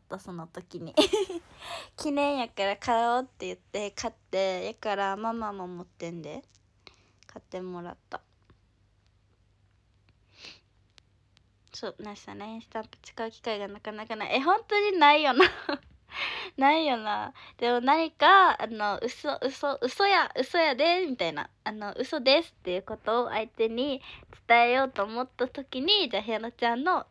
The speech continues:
嘘やにを <laughs> 一回使ってみて。結構嫌やな。<laughs> だってさ、急にさ、嘘やにって野田ひなのポンって送られてくんだよね。めっちゃウケるくない？そんな。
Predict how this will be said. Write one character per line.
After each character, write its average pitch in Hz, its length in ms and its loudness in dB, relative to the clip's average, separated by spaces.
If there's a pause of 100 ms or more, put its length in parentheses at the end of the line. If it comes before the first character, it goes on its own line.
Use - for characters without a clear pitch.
嘘 240 280 -2
や 370 180 8
に 294 340 2
を 247 80 -6 (380)
<laughs> - 360 -2
一 - 140 -18
回 220 240 0
使 - 260 -2
っ 226 100 2
て 214 300 -4
み 226 80 -6
て。 233 300 -4 (1600)
結 403 220 -4
構 240 100 -2
嫌 240 200 8
や 196 180 4
な。 165 180 4
<laughs> - 920 -2
だ 311 100 -4
っ - 20 -18
て 285 160 -8
さ、 262 160 -4
急 320 260 0
に 311 220 -4
さ、 254 420 4 (320)
嘘 254 220 0
や 440 160 6
に 330 160 -2
っ - 20 -8
て 269 100 -2
野 220 140 -4
田 240 100 2
ひ 240 80 -6
な 233 120 -4
の 233 80 -8
ポ 247 220 2
ン 240 80 -4
っ - 20 -14
て 190 100 -6
送 196 180 -4
ら 202 60 -2
れ 214 60 -4
て - 100 -8
く 185 160 -8
ん 170 60 -10
だ 151 60 -10
よ 156 40 -10
ね。 175 100 -8
め 226 100 -4
っ 240 60 -8
ち - 120 -4
ゃ 381 40 2
ウ 349 60 -2
ケ 294 140 0
る 262 100 -4
く 220 140 -6
な 208 200 0
い？ 262 80 -2
そ 214 140 -2
ん 175 80 -8
な。 156 180 -2